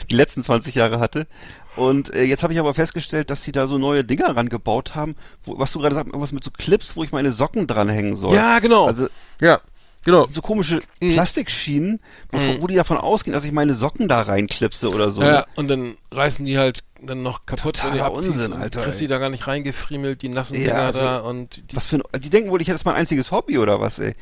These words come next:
Speaker 2: Ja, aber
Speaker 1: Auf
Speaker 2: wie
Speaker 1: jeden Fall hab ich
Speaker 2: ja.
Speaker 1: das, das hab ich dann einfach kurzerhand abge-, abgemacht und weggeschmissen. Also das
Speaker 2: Ja.
Speaker 1: ist, äh, jetzt wieder alles wie vorher. Aber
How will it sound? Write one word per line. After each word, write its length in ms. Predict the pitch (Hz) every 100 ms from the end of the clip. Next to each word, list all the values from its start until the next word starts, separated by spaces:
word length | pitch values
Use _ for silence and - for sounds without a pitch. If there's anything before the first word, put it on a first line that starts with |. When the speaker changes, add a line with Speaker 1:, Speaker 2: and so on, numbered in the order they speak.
| -
Speaker 2:
Ja, 80 | 143
aber 80 | 151
Speaker 1:
Auf 80 | 127
Speaker 2:
wie 60 |
Speaker 1:
jeden 80 | 170
Fall 100 | 160
hab 100 | 160
ich 60 | 147
Speaker 2:
ja. 60 | 117
Speaker 1:
das, 180 | 110
das 120 | - -
hab 80 |
ich 40 | 113
dann 100 | 147
einfach 200 | 139 139
kurzerhand 440 | - 151 143 135
abge-, 240 | - - 123 120
abgemacht 420 | - - 135 123
und 80 | 127
weggeschmissen. 500 | 139 131 - 120 113
Also 120 | 117 123
das 40 |
Speaker 2:
Ja. 80 | 131
Speaker 1:
ist, 140 | 120
äh, 200 | - 117
jetzt 160 | 120 -
wieder 80 | 120
alles 160 | 127
wie 40 | 120
vorher. 380 | - 143 120 139 - - - - - -
Aber 380 | 117 110 113 113